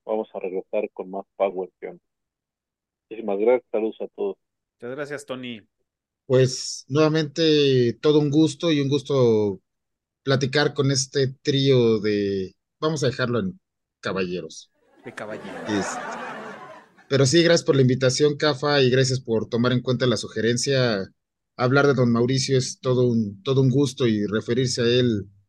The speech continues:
Speaker 3: siempre es, es agradable. Y pues nada más, eh, arroba Memo M B, eh, mis estupideces en Twitter y mis estupideces en Instagram. Y pues, gracias.
Speaker 2: Gracias a ti, Memo, muchas gracias.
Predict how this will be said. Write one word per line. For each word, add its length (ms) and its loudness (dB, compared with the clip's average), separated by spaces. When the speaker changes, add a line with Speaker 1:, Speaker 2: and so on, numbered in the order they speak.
Speaker 3:
siempre 320 2
es, 280 -4
es 160 0
agradable. 580 2
Y 160 0
pues 560 0
nada 320 2
más, 400 2
eh, 580 2
arroba 420 4
Memo 240 0
M 180 2
B, 360 2
eh, 280 0
mis 180 2
estupideces 460 -2
en 140 0
Twitter 320 -2
y 80 2
mis 180 -2
estupideces 580 -4
en 100 0
Instagram. 600 -4
Y 100 -2
pues, 840 -4
gracias. 640 -4
Speaker 2:
Gracias 260 -10
a 40 -20
ti, 120 -16
Memo, 320 -10
muchas 300 -14
gracias. 640 -12